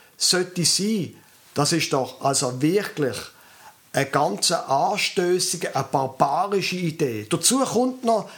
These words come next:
wird dann argumentiert auch, ein Gott, wo mit einem so einem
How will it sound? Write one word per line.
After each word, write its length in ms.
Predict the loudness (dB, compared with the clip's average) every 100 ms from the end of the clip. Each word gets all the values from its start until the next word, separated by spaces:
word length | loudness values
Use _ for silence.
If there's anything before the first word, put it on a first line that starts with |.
| -16 -2
wird 240 | 0 0
dann 100 | 0
argumentiert 880 | 2 0 0 -2 -2 0 0 0 0
auch, 320 | 0 0 -2 -6 -16 -4
ein 160 | 0 0 2
Gott, 640 | 2 0 -6 -4 -4 -4 -14 -20 _ _ _ -4
wo 260 | 0 2
mit 320 | 2 0 0
einem 220 | 0 2 0
so 260 | 2 2
einem 320 | 2 0 0